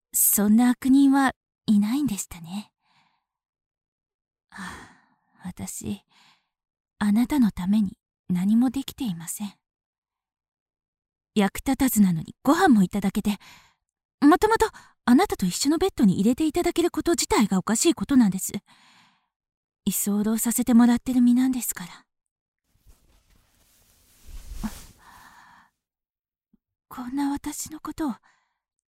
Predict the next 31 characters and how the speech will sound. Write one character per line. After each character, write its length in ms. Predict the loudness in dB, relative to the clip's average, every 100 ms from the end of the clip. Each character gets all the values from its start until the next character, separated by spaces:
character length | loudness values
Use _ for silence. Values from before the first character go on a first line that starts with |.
| _ _ _ -6
抱 180 | -2 -2
き 100 | -2
し 160 | -2
め 140 | -2 -4
て 100 | -6
く 200 | -6 -6
れ 120 | -4
る 100 | 2
の 100 | 2
で 120 | 2 -2
す 100 | -8
か？ 240 | -12 -20 _ _ _ _ _ _ _ _ _ _ _ _ _ _
<laughs> 320 | -20 -18 -10 -4 -4
も 120 | -4
っ 60 | -8 -6
と 180 | -6 -6 -18 -20 -20 -20 _ _
私 420 | -2 -2 -2 -4 -6
の 80 |
こ 120 | -8 -8
と 100 | -6
を 60 |
叱 260 | -8 -8 -8
っ 20 |
て 140 | -4
も 120 | 0 2
い 60 |
い 20 | 0
ん 40 |
で 100 | -4
す 180 | -8 -8
よ。 140 | -8